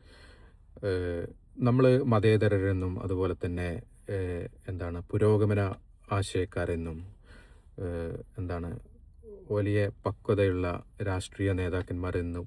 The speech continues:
ഒക്കെ വിശ്വസിച്ച് കരുതിപ്പോരുന്ന ചില ആളുകള് അവരുടെ ചില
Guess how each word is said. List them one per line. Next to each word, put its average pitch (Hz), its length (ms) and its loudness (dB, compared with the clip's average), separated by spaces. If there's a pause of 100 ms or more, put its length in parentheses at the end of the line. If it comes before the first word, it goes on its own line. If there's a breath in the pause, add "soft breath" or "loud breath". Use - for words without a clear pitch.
ഒക്കെ 104 220 -8
വിശ്വസിച്ച് 95 560 -6
കരുതിപ്പോരുന്ന 85 760 -6
ചില 95 240 -4
ആളുകള് 85 460 -4 (720 loud breath)
അവരുടെ 156 300 8
ചില 120 220 8